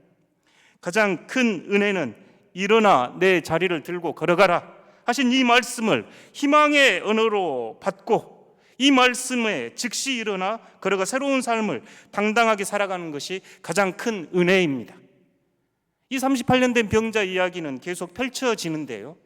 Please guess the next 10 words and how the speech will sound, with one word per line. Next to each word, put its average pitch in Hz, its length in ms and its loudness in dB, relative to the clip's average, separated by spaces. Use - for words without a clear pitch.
예수님이 269 380 -2
다시 190 300 -6
그를 220 220 -6
만났을 185 440 -2
때 113 260 -6
다시는 165 380 -2
죄를 240 400 -4
짓지 247 320 -8
말라 220 320 4
하면서 143 340 -4